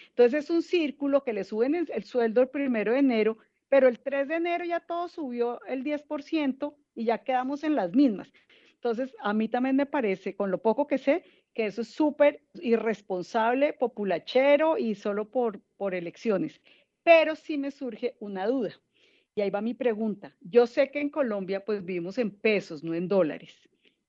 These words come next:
Sin embargo, el año pasado, cuando se decidió el salario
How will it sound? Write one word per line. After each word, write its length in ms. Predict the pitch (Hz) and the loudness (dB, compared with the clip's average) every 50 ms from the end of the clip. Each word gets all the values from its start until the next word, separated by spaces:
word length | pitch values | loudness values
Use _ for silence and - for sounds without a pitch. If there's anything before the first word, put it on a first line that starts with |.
| _ _ | _ _
Sin 240 | - - 330 339 311 | 0 2 4 4 4
embargo, 500 | 285 254 208 196 190 170 156 165 175 - _ _ _ _ _ _ _ _ _ _ _ - | 4 4 6 6 4 4 0 -4 -10 -14 _ _ _ _ _ _ _ _ _ _ _ -8
el 100 | 214 202 | -4 -4
año 220 | 220 233 240 262 | -2 -2 -2 -2
pasado, 640 | 269 - 330 320 - - 240 202 185 185 190 196 - _ | -2 -4 -4 -6 -4 -4 -2 0 0 0 -2 -4 -8 _
cuando 300 | - 214 202 196 180 175 | -8 -8 -6 -8 -10 -10
se 160 | - - 190 | -8 -8 -6
decidió 540 | 180 180 170 - - 196 185 185 185 185 196 | -6 -6 -8 -8 -10 -8 -6 -2 -2 -2 -2
el 80 | 190 | -2
salario 640 | - - 247 262 254 247 233 226 220 226 247 254 | -2 0 2 4 4 6 4 4 4 2 0 -2